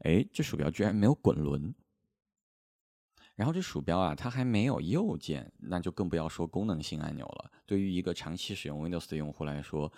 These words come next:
鼠标真的是一大痛点。后来经历一番百度知道，才发现这个鼠标的右键需要单独在设定里边单独去开启，它的鼠标使用呢，就更像是我们在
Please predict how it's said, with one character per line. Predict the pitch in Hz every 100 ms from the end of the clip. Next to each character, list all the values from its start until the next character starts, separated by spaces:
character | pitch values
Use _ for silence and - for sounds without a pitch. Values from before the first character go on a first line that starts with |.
| -
鼠 | - - 78
标 | 76 78 78
真 | -
的 | 80
是 | 76 73
一 | 73
大 | 73 76
痛 | 76 80 76
点。 | - _ _ _ _ _ _ _ _ _ _ _ -
后 | 120
来 | 107
经 | 101 113
历 | 110
一 | 104
番 | 110 120
百 | 73
度 | 71 104
知 | 104
道， | 127 151
才 | 69 76
发 | 80
现 | 76 85 76 - _ -
这 | 85
个 | 80
鼠 | - -
标 | 82 87
的 |
右 | 95 92
键 | 85 80
需 | - 87
要 | 82
单 | 87 90
独 | 82
在 | 80 82
设 | - 104
定 | 92 95
里 | 85
边 | 57 -
单 | 85
独 | 87
去 | 87 -
开 | - 82
启， | - - - - - - -
它 | - 101
的 |
鼠 | 92 76
标 | 71 92
使 | - 73
用 | 73 78
呢， | 78
就 | -
更 | 110
像 | 92 92
是 | 87 -
我 | 87
们 | - -
在 | 82 76 76